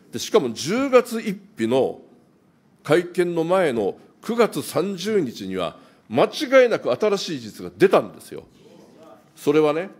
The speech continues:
何かというと、あの、安倍派の会計責任者に対する有罪判決が出ましたね。有罪判決。で、ここでね、どんなこと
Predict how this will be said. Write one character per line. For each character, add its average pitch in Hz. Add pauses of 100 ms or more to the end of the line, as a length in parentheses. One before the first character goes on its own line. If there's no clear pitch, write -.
(200)
何 160
か 120
と 110
い 107
う 98
と、 107 (800)
あ 127
の、 135 (240)
安 139
倍 - (100)
派 151
の 135 (960)
会 165
計 165
責 156
任 147
者 123
に 98
対 120
す 143
る 143 (280)
有 180
罪 202
判 170
決 90
が 80
出 78
ま 78
し -
た -
ね。 117 (580)
有 104
罪 95
判 85
決。 - (540)
で、 127
こ 143
こ 185
で 196
ね、 196
ど 156
ん 247
な 180
こ 165
と 175